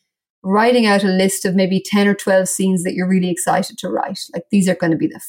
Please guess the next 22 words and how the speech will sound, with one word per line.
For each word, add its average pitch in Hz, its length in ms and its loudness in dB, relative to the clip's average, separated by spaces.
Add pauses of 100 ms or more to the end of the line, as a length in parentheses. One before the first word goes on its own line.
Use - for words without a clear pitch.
(140)
fun 190 260 0
ones, - 320 -10
you 175 100 -2
know, 185 220 2
from, 185 260 -2
say, - 180 -2
the 180 100 -2
first - 360 -2
third 185 260 0
of - 40 -14
the 185 80 -6
book. - 260 -4 (640)
So - 180 -2
I'll 208 100 4
do 269 160 4
that, 208 160 4
like, 185 160 0
a 202 40 4
little 202 200 4
paragraph 190 580 0
on 202 160 -2
each, - 320 -2